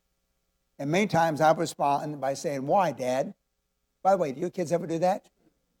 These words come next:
"Why, Dad? Why, Mom?" Sometimes I didn't want to know why, just trying to convince them not to do,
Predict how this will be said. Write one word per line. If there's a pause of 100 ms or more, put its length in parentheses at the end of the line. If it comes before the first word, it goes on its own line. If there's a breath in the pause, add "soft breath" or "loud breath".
(240)
"Why,
Dad?
Why,
Mom?" (500)
Sometimes
I
didn't
want
to
know
why,
just
trying
to (300)
convince
them
not
to
do,